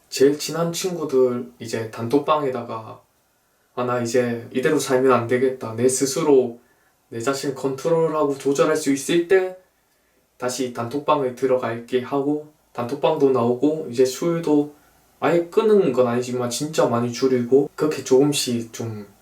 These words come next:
나름대로 노력했던 것 같아요. 그러다 보니까 뭔가 이제 생활 패턴도 돌아오고 아침에 일어나서 운동하고 영상 찍고 편집하고 자면 기분이 너무 좋고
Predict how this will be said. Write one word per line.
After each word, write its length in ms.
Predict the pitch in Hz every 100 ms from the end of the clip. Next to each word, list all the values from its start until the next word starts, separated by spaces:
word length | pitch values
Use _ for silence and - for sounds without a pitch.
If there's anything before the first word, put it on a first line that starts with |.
| _ _ _ _ _
나름대로 500 | 107 127 135 139 135
노력했던 600 | 123 143 131 147 135 117
것 200 | 104 101
같아요. 300 | - 104 98 -
그러다 320 | - - 170
보니까 440 | 165 170 147 127 120
뭔가 320 | 120 120 117
이제 220 | 113 113
생활 320 | 113 180 170 -
패턴도 480 | 135 - 165 143
돌아오고 680 | 131 127 123 120 120 117 110 -
아침에 360 | 120 - 165 151
일어나서 720 | 151 147 131 123 135 139 -
운동하고 880 | 120 120 135 147 147 143 143 135 -
영상 360 | 120 117 139 156
찍고 560 | 156 - 123 113 104 - _ _ _
편집하고 640 | 170 170 139 - 135 120
자면 360 | 117 127 131 123
기분이 420 | 131 147 170 139
너무 280 | 123 120 135
좋고 580 | 131 117 - - 120